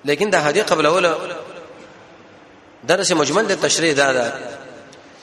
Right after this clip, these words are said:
چې رسول الله له بعضې خلکو کفارو نه هدیه قبوله کړې ده او بعضې خلکو نه نه. نجاشي پاچا نه قبوله کړه، سلیمان علیه الصلاة والسلام د یو بل چا نه قبوله نه کړه، هغه یې رد کړه.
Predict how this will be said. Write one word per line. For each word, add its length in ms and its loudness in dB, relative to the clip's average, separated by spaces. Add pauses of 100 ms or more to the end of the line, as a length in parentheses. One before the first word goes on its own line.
(640)
چې 280 0
رسول 320 2
الله 140 4
له 100 4
بعضې 200 2
خلکو 400 0
کفارو 400 2
نه 100 2
هدیه 300 0
قبوله 300 0
کړې 280 0
ده 220 0
او 80 2
بعضې 220 2
خلکو 280 -2
نه 140 0
نه. 420 -4 (1500)
نجاشي 380 0
پاچا 280 2
نه 100 2
قبوله 320 2
کړه، 220 0 (1600)
سلیمان 360 2
علیه 120 2
الصلاة 280 0
والسلام 340 2
د 40 2
یو 100 2
بل 120 2
چا 120 2
نه 60 0
قبوله 300 2
نه 100 2
کړه، 120 2
هغه 240 2
یې 40 4
رد 180 0
کړه. 140 2